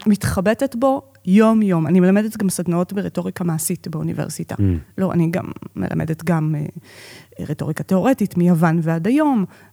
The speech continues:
Speaker 1: מבוא לרטוריקה ודברים כאלה.
Speaker 2: כן, כן.
Speaker 1: אבל גם, אה, גם סדנאות מעשיות, ואני תמיד, תמיד שואלת את עצמי, אה, עד כמה להתעקש על הרטוריקה הטובה,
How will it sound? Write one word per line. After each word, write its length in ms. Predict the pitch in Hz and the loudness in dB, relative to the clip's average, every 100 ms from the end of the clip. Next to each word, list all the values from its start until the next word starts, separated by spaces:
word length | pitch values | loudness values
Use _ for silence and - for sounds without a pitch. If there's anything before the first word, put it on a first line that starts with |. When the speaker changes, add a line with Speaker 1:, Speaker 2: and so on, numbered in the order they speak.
| - | -6
Speaker 1:
מבוא 220 | 147 233 | 0 0
לרטוריקה 460 | 277 214 - - - | 0 -4 -8 -8 -12
ודברים 320 | - 160 170 | -10 -2 0
כאלה. 320 | - 240 95 | 2 2 2
Speaker 2:
כן, 60 | 196 - - - | 0 -6 -18 -4
כן. 120 | 92 | -2
Speaker 1:
אבל 100 | 151 | 0
גם, 180 | 277 330 | 0 0
אה, 300 | 320 311 294 294 294 | -2 -4 -6 -6 -6
גם 120 | 285 330 | -2 -2
סדנאות 400 | 320 277 233 214 214 | -2 0 0 0 0
מעשיות, 540 | 190 - 165 147 180 | -2 0 -2 -2 -2
ואני 240 | 180 175 180 | 0 2 0
תמיד, 340 | - 233 330 | 0 -2 -2
תמיד 220 | - 349 359 | -4 -6 -6
שואלת 300 | - 349 381 | -6 -8 -8
את 80 | - | -10
עצמי, 440 | - - 170 156 - | -10 -2 -2 -2 -4
אה, 60 | 170 165 165 165 - | -6 -4 -6 -8 -8
עד 160 | - 160 - | -10 -10 -8
כמה 500 | - 247 285 302 302 302 - - _ 180 | -4 0 0 0 -2 -4 -10 -20 _ -4
להתעקש 720 | 185 - - 240 220 - - _ _ _ - | -4 -4 -4 -4 -4 -10 -14 _ _ _ -4
על 140 | 170 | -2
הרטוריקה 840 | 165 160 - 160 - 208 220 202 185 - | -2 -2 -4 -4 0 0 0 0 0 -2
הטובה, 560 | 170 - 160 160 240 | -4 -2 0 2 2